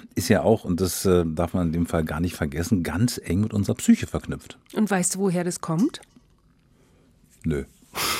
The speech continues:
Speaker 2: Na, ich glaube, äh, das, das hat mit unseren Einstellungen zu tun dazu. Das kommt vielleicht sogar aus der Kindheit, aus der Familie. Das bringt man so mit.
Speaker 1: Mit Erfahrungen vielleicht, die man gemacht hat?
Speaker 2: Auch.
Speaker 1: Oder, oder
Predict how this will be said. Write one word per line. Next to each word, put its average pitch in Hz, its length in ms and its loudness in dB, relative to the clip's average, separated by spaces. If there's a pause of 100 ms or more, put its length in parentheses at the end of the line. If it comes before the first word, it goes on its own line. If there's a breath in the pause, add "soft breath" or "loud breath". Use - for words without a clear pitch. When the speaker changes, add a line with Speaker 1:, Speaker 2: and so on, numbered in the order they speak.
(1600 loud breath)
Speaker 2:
Na, 233 240 4
ich 190 140 -2
glaube, 202 460 2 (400)
äh, 214 240 2
das, 202 260 0
das 202 320 2
hat 202 160 0
mit 214 180 2
unseren 190 600 4
Einstellungen 269 680 4
zu - 140 -2
tun 180 320 2
dazu. 180 560 0
Das - 160 -6
kommt 196 280 0
vielleicht 190 320 -2 (300)
sogar 165 300 0
aus 147 160 -6
der 170 100 -2
Kindheit, 208 540 -2
aus 214 140 -4
der 185 100 0
Familie. 160 580 0
Das 233 180 -4
bringt 180 220 -2
man 175 160 0
so 165 80 -4
mit. 175 300 -4
Speaker 1:
Mit - 120 -2
Erfahrungen 101 520 2
vielleicht, 78 320 -4
die 85 40 0
man 80 200 0
gemacht 98 320 -2
hat? 165 140 0
Speaker 2:
Auch. 196 40 0
Speaker 1:
Oder, 90 180 4
oder 90 280 4